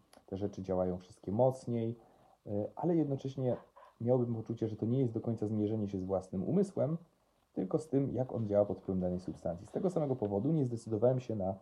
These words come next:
głodówkę. Y, nie zdecydowałem się, żeby nic nie jeść, bo wiedziałem, że to zdeterminuje mo-, moje doświadczenie w innym kierunku zupełnie, a ja chciałem zobaczyć, jak krok po kroku wygląda ta deprywacja wzrokowa, co się z człowiekiem dzieje godzina po godzinie,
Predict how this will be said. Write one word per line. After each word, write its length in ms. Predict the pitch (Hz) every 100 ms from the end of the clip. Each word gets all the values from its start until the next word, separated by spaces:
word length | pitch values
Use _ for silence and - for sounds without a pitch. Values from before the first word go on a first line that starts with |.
| - _ -
głodówkę. 540 | 98 113 127 123 - - _ _ _ _ - -
Y, 100 | 101
nie 160 | 104 107
zdecydowałem 420 | 107 110 123 120
się, 100 | 107
żeby 200 | 107 107
nic 220 | 101 -
nie 160 | 90 90
jeść, 240 | 156 -
bo 100 | 160
wiedziałem, 640 | 151 110 98 95 135 180 - _ _ - _ _ _ _ _ _ _ _ _ _ -
że 200 | 120 135
to 300 | 147 123 127 107
zdeterminuje 680 | 120 135 139 120 110 120
mo-, 100 | 120 107 -
moje 180 | 107 117
doświadczenie 560 | 113 - 104 92 101 127
w 160 | -
innym 300 | 165 127 98
kierunku 420 | 95 90 78 -
zupełnie, 480 | 95 92 85 101 165 180 _ _ _ _ _
a 60 | 147
ja 140 | 170
chciałem 420 | - 160 151 151 -
zobaczyć, 460 | - 120 123 135 127 - 120
jak 360 | 131 131 - - - - -
krok 240 | 123 120
po 120 | - 95
kroku 400 | 101 101 107 104 - - 98
wygląda 380 | 101 101 98
ta 100 | 92
deprywacja 540 | 92 92 95 90 - 85
wzrokowa, 460 | - 90 123 117
co 140 | - 92
się 120 | 92
z 60 | -
człowiekiem 460 | 90 90 - 87
dzieje 220 | 101 117
godzina 400 | 92 90 101 95
po 140 | 90 85
godzinie, 480 | 87 92 117 110